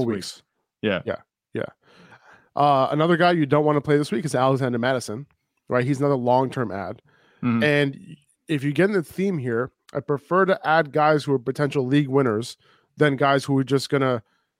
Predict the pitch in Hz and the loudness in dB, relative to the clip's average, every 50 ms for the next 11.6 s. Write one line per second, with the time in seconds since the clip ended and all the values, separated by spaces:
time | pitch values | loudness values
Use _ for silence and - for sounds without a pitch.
0 | _ - 127 139 156 190 190 190 170 156 170 170 170 175 165 147 143 160 156 147 | _ -4 0 2 2 2 2 2 2 2 0 0 0 0 -2 0 0 0 2 2
1 | 160 196 180 - 139 123 143 156 151 107 117 123 110 - - _ _ _ _ _ | 2 0 0 0 0 0 0 0 0 -2 -2 -2 -4 -6 -10 _ _ _ _ _
2 | _ _ _ _ _ _ _ _ 123 127 135 151 - - 110 104 87 80 160 156 | _ _ _ _ _ _ _ _ -4 -2 -2 -2 -4 -2 -2 -2 -2 0 0 2
3 | 165 165 170 170 160 151 151 147 147 147 143 - 156 147 139 135 131 - - 139 | 2 2 2 0 0 2 2 2 2 2 0 2 2 2 2 0 -2 -2 -2 0
4 | 127 120 - - - 143 135 - 143 156 156 175 147 - 135 139 147 151 135 - | 0 0 0 -2 -4 -6 -4 -2 0 0 2 0 0 0 0 2 2 2 2 0
5 | - 117 110 98 180 220 220 - - 151 131 120 113 117 107 131 127 - - - | -4 -6 -6 -6 -4 -4 -4 -2 -2 -2 -2 -2 -4 -6 -2 -2 -2 -2 -4 -8
6 | _ _ _ _ _ _ _ _ - 143 131 135 135 127 - - 143 - 135 127 | _ _ _ _ _ _ _ _ -2 0 2 2 2 2 2 -2 -2 -2 -4 -4
7 | - 131 123 - 135 117 113 117 113 110 110 110 - - 117 113 120 127 143 180 | -4 -4 -2 -2 -4 -2 -2 0 0 0 -2 -2 -4 -4 -4 -2 -2 0 2 2
8 | 214 175 135 147 143 143 151 - 160 147 143 127 113 131 131 139 139 131 131 139 | 2 2 2 2 2 2 2 0 0 -2 -2 0 0 0 2 2 2 2 2 0
9 | 131 135 135 123 131 127 123 123 127 123 123 123 123 117 117 123 - - 139 135 | 0 2 0 0 -2 -2 -4 -2 -2 0 0 0 -2 -2 -4 -6 -6 -6 -8 -6
10 | 180 175 240 185 156 - - - 156 165 156 - 127 117 135 135 131 131 131 - | -6 -4 -2 -2 -2 -2 -2 0 2 2 2 0 0 0 0 0 0 0 0 0
11 | 120 127 127 113 101 110 120 131 160 - - - | 0 0 0 -2 -2 0 0 0 0 -2 -4 -12